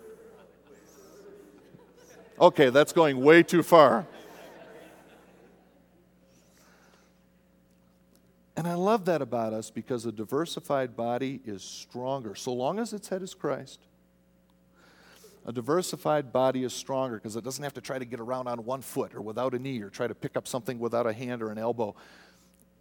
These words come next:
There is strength in that diversity when it operates as one, and I love that. We learn from each other. We challenge each other.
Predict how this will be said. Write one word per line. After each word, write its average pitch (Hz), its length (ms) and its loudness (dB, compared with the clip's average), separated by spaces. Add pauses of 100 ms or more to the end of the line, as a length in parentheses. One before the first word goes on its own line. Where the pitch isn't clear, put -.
(180)
There 127 140 -8
is 101 100 -10
strength - 800 -8
in 120 200 -10
that 104 240 -8
diversity 98 800 -14 (260)
when 120 380 -6
it 117 240 -4
operates 120 920 -2 (580)
as 104 320 -12
one, 98 340 -12
and 113 140 -12
I 113 80 -8
love 190 460 -12 (100)
that. - 520 -18 (720)
We 147 100 -6
learn 214 320 -2
from 143 180 -4
each 110 160 -10
other. 98 160 -6
We 101 140 -18
challenge 233 540 -8
each 110 180 -12
other. 95 260 -8